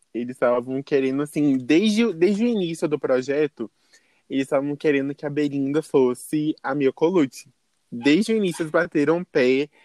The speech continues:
já tava tudo pronto, tudo decidido, mas aí acabou que no finalzinho do, de todo o processo, acabaram que o,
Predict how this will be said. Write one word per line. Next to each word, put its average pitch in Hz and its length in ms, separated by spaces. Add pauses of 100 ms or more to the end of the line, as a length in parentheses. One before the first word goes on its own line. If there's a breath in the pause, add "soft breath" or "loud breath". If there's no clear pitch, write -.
(360 soft breath)
já 147 200
tava 156 360 (160)
tudo 233 800 (100)
pronto, 165 600
tudo 196 300
decidido, 170 840 (580 loud breath)
mas 151 360
aí 170 340
acabou 165 480
que - 120
no 175 100
finalzinho 202 1040 (500 soft breath)
do, 170 500
de 160 160
todo 185 240
o 196 60
processo, 202 840 (400 soft breath)
acabaram 147 600
que - 160
o, 165 420